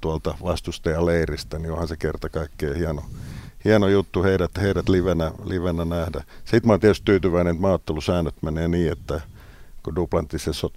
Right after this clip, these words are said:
Stoll hoitaa oma osuutensa, niin ei kuitenkaan voi tuoda kuin se yhden seitsemän pinnaa, eli ne maksimipisteet Ruotsille. Eli,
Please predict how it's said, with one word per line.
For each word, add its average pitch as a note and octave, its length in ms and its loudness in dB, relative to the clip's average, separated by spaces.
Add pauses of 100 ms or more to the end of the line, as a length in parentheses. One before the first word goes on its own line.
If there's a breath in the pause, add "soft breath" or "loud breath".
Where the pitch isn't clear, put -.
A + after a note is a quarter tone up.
Stoll F#2 300 4
hoitaa F2 300 2
oma F2+ 260 6
osuutensa, D#2+ 600 0
niin E2+ 140 0
ei F2 140 0
kuitenkaan E2+ 460 2
voi E2+ 200 0
tuoda F2 220 0
kuin E2+ 160 -6
se F#2+ 80 0
yhden F2+ 260 4
seitsemän D2+ 560 0
pinnaa, C#2+ 380 0
eli D2+ 140 0
ne D#2+ 120 -2
maksimipisteet E2 880 4
Ruotsille. D#2+ 520 2
Eli, - 280 -4